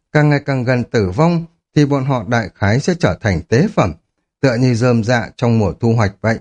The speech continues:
rơi rụng từng cọng một. Bất quá cái này đối với giáo hội gió bão mà nói thì cũng không phải là phát triển quá xấu. Vì giáo đồ trung thành nhất cùng tử vong theo thần linh của bọn họ thì có thể bớt đi rất nhiều phiền toái phải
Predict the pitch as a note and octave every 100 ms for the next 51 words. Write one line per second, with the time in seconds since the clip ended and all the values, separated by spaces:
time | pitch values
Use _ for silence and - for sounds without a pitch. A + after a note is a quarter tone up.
0 | _ _ G2 B2+ B2 A2+ B2 - - A2+
1 | E2 A#2+ G#2 A2+ A2 - _ _ _ _
2 | _ _ G#3+ A#3 - D3 E3 A3+ C#3+ A2+
3 | A#2+ D#3+ D#3+ D3+ G3+ D3+ F2 G2 A2+ B2+
4 | E3 C3 D#2+ F#2 - F#3+ A2+ C#3 D3 C#3
5 | A#2 G#2+ E2 D2+ D#3+ E3 A#2+ D#2 - A2
6 | D#3+ - A#2 A#3+ - _ _ _ - D3
7 | D3 G3 G#3 C3+ - G3+ G3 D#3 A#2+ E3+
8 | A#3+ - _ C#3+ C3+ C3+ G#2 G2 E3+ E3+
9 | F3+ - G2+ F#2 A#2+ A2+ E2+ F2+ F#2+ A2+
10 | A2 - _ _ - D#3+ G#3 F3+ B2 G#3
11 | A3+ C#3 C3+ A3+ F3+ C3 A2+ G#2 _ C3
12 | A2+ G2+ G#2+ B2 A3 - - F#2